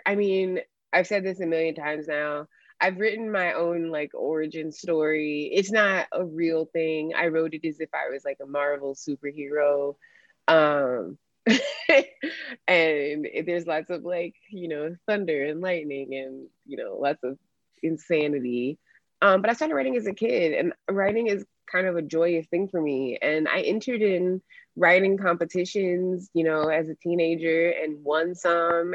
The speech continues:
And there's this event that was held every year by Youngstown State University called the English Festival. And I would participate in that and, you know, win.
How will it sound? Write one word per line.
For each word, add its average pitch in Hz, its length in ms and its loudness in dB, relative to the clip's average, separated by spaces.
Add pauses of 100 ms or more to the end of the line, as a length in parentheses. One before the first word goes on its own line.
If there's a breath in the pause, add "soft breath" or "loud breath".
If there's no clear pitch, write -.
(140)
And 156 340 -4 (340 soft breath)
there's 190 140 4
this 220 140 0
event 165 560 6 (100)
that 160 160 4
was 151 140 6
held 165 280 4
every 160 220 4
year 156 420 4
by 151 200 0
Youngstown 156 460 -2
State 147 220 -2
University 151 840 -2 (260)
called 147 380 0
the - 100 -6
English 220 400 4
Festival. 277 640 2 (420 loud breath)
And 190 120 6
I 196 60 6
would 190 200 2
participate 226 880 -2
in 180 160 0
that 185 400 2
and, 175 260 2
you 175 80 -2
know, 160 140 0
win. 190 680 0